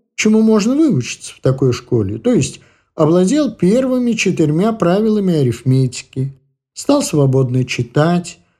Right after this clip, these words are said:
усвоил начатки латыни и познакомился со многими интересными фактами,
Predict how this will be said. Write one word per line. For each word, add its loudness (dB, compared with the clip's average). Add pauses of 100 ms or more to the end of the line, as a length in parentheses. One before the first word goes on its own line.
(240)
усвоил 2
начатки 0
латыни 0 (340)
и 0
познакомился 0
со 0
многими 0
интересными -2
фактами, -4